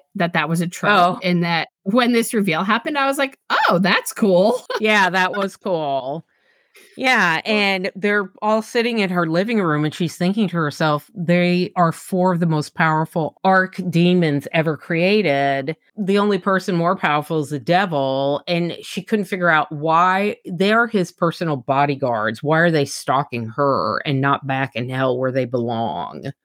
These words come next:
Speaker 1: Yes, because Ruby is twenty-three, she's half demon, and she says that the other half is human. She also hasn't, what they refer to in the book as come into her power.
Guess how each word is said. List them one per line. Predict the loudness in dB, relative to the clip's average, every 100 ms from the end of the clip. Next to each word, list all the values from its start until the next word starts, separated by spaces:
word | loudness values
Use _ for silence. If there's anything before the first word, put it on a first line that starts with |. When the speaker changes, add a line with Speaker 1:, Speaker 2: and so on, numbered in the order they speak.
| -10
Speaker 1:
Yes, | -4 -4 -6
because | -12 -10 -10 -10
Ruby | -10 -8 -6 -6 -6
is | -6 -8
twenty-three, | -8 -4 -2 -2 -4 -6 -6 -4 -4 -6 -8 -10 _ _
she's | -18 -2 -2 -2
half | -6 0 2 0 -4 -16 -12
demon, | -6 -4 -4 -4 -4 -4 -6
and | -6 -4 -4 -8 _ _ _
she | -10 -4 0
says | 0 -2 -4 -4
that | -6 -8
the | -2
other | -2 -2
half | -2 -2 -2 -4
is | -10 -10
human. | -14 -8 -4 -2 -4 -10 -14 -16 -16
She | -14 -2
also | -2 0 -4
hasn't, | 0 0 2 0 -2 -6 -8
what | -2 0
they | 2 0
refer | 0 -4 -6
to | -4
in |
the | -4
book | -4 -6
as | -10 -12
come | -6 -2 0
into | -2 -4 -8
her | -8 -10
power. | -6 -6 -4 -2 0 -2